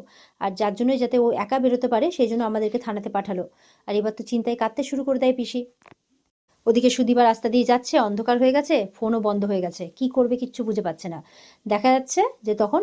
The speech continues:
গুন্ডাদের একটা গাড়ি আসে আর তাকে গাড়িতে তুলে নিয়ে চলে যায়,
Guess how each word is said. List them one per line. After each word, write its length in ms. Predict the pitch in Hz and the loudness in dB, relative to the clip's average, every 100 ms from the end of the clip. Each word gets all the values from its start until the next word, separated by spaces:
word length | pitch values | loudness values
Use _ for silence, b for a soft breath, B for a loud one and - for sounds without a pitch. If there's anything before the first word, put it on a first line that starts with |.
| 330 | 2
গুন্ডাদের 360 | 240 233 226 | 2 4 4
একটা 180 | 226 226 | 4 0
গাড়ি 260 | 208 208 233 | 0 2 4
আসে 200 | 233 339 480 466 | 2 0 -4 -4
আর 100 | 190 | -6
তাকে 200 | 190 190 294 | -6 -2 0
গাড়িতে 260 | 214 202 | 0 0
তুলে 220 | 247 214 202 | -2 0 2
নিয়ে 160 | 254 | 2
চলে 200 | 269 208 | 2 0
যায়, 200 | 170 151 | 0 -4